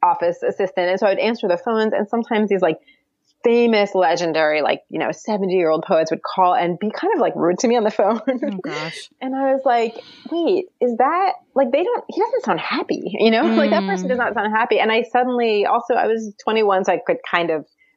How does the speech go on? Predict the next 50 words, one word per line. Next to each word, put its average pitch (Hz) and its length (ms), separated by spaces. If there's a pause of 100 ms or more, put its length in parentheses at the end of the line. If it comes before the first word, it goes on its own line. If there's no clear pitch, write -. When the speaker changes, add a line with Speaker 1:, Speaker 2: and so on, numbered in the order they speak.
(160)
Speaker 1:
see - 220
a 165 60
little 165 200
bit 160 140
beyond 160 340
myself 160 400
for - 80
the - 80
first - 300
time. 156 160
And 175 160
I, 170 180 (160)
I 185 100
kind 196 300
of 185 80
thought, 175 360 (960)
"I 226 140
need 359 160
something 254 340
else 190 260
to 160 60
ground 139 280
me. 101 120 (200)
Like, 170 200
poetry 220 640 (140)
can 185 180
be 170 300
my 147 160
passion, 175 340
but 196 100
it 202 200
can't 233 260
be 185 100
what 156 200
grounds 151 400
me 175 80
in 202 120
life, 247 300
'cause 254 140
it's, 254 320 (100)
it 190 220
just 220 160
doesn't 190 240
work 151 180
for 165 60
me." 151 160
So 196 260 (600)
I 190 100
essentially 226 400
stopped 165 680